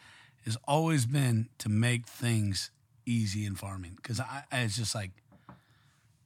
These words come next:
I came from the dairy where it's just hectic. You got this,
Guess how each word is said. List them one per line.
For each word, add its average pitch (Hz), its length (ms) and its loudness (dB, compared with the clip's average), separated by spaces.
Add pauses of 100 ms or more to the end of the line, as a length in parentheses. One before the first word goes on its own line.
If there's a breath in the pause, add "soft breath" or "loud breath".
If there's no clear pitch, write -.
(220)
I 123 120 4
came 156 200 2
from 135 160 0
the 123 80 -2
dairy 120 300 -2
where 113 160 -8
it's 92 120 -6
just - 160 -6
hectic. 104 440 -8
You 101 120 -12
got 107 180 -10 (100)
this, 127 360 -6